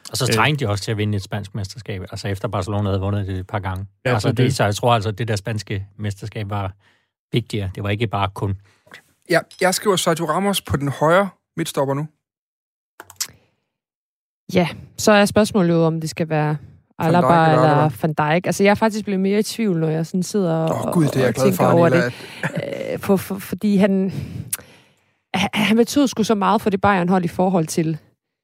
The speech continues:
Speaker 4: i forhold til den måde, som, som, som de spiller på. Øhm, der, der var godt nok ikke mange andre midtstopper, i hvert fald på det hold, der kunne,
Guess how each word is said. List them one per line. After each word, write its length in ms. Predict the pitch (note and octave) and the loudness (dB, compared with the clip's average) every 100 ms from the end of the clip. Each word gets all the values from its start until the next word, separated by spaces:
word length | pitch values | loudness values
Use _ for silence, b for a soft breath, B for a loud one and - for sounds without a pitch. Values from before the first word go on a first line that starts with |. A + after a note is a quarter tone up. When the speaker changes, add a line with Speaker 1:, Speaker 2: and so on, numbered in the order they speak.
| _ _ _ _ - | _ _ _ _ -14
Speaker 4:
i 40 | |
forhold 320 | - G#3 F#3+ E3 | 0 2 2 0
til 140 | F3 | -2
den 140 | F#3 | 0
måde, 200 | E3+ E3+ | 2 2
som, 320 | F3 E3+ D#3 - | 2 -2 -4 -4
som, 200 | F3+ E3+ | -4 -2
som 220 | F3+ D#3+ | -4 -4
de 80 | D#3+ | -4
spiller 300 | - F3 F3 | 0 0 0
på. 320 | E3+ D3+ - _ - | 0 -2 -4 _ -4
Øhm, 460 | D3+ D3 D3 D3 - - - - - _ _ _ _ _ _ _ - | -4 -4 -6 -10 -12 -14 -16 -16 -20 _ _ _ _ _ _ _ -10
der, 100 | - - | -10 -6
der 80 | F3+ | -6
var 100 | F#3+ | -4
godt 220 | - A3 | -4 -2
nok 120 | G3+ | -2
ikke 140 | A3+ | -2
mange 180 | F#3 G3 - | -4 -4 -2
andre 340 | G3 G3+ F3+ F3 | -2 -2 -2 2
midtstopper, 520 | F#3 - - E3 E3 | 0 2 -2 0 0
i 20 | |
hvert 160 | D#3+ D#3+ | 0 -2
fald 140 | D#3+ | -4
på 80 | E3+ | -4
det 140 | F3 | -4
hold, 240 | E3+ F#3 D3+ | 0 -2 -2
der 120 | - | -6
kunne, 300 | - D#3 | -4 -6